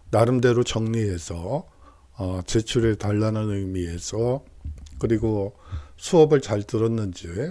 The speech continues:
한번 요약을 해보라는 뜻에서 문제를 냈는데, 그냥, 어, 위키백과 같은 데서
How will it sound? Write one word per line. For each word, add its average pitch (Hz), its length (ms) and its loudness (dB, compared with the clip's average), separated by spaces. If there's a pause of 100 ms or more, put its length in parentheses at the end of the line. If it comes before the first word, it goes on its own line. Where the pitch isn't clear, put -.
(120)
한번 104 500 -6
요약을 131 520 6
해보라는 101 840 -4
뜻에서 117 840 -2
문제를 110 640 0 (300)
냈는데, 117 800 -2 (680)
그냥, 113 280 0 (440)
어, 95 540 -8
위키백과 117 680 0
같은 92 320 -6
데서 95 640 -8